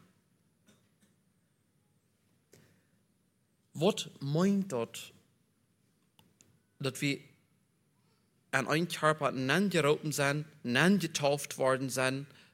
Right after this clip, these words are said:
mit dem Heiligen Geist, das jetzt hier nicht um die Wut der Taufe? Johannes, der hat Jesus gesehen und der sagt, sagt zu ihm, siehe, und dort ist das Schub, wo die Welt ihre Sinn trägt.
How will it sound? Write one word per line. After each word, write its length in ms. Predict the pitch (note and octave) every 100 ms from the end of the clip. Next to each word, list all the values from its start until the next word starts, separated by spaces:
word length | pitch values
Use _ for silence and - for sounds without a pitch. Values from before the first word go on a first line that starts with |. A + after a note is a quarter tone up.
| -
mit 280 | B2 G#3+ G#3+
dem 160 | F3+
Heiligen 360 | E3 E3 D#3+ D#3
Geist, 320 | C#3 C#3+ D3
das 60 | C#3+
jetzt 220 | D3 C#3+
hier 100 | D#3
nicht 220 | D3+ F#3
um 140 | F3 F#3
die 100 | D3+
Wut 220 | E3+ E3+
der 100 | B2+
Taufe? 400 | - A#2 A#2+ - - _ _ _ _ _ _ _ _ _ _ _ _ _ _ _
Johannes, 500 | D3 D3 E3 G3 G3
der 80 | F3
hat 160 | E3 D#3+
Jesus 360 | F3+ F3+ E3+ -
gesehen 480 | E3 D3+ E3 F#3 E3
und 80 |
der 100 | D3+
sagt, 540 | C#3+ D3 D3+ D#3 - - - _ _ _ _ _ _ _
sagt 380 | - C#3+ D#3+ -
zu 60 |
ihm, 200 | C#3 D3
siehe, 460 | B2+ D3 G#3 G3+ F#3+ - - _ -
und 100 | C#3
dort 220 | F3 G#3
ist 320 | D#3 D#3 - C3+
das 100 | -
Schub, 220 | - A3+ - - _ _ _ - - _
wo 100 | D3+
die 140 | D#3 D3+
Welt 260 | D#3+ F#3 F3
ihre 200 | D3+ D3
Sinn 420 | B2 D3+ F3 D#3
trägt. 300 | A#2 F#2+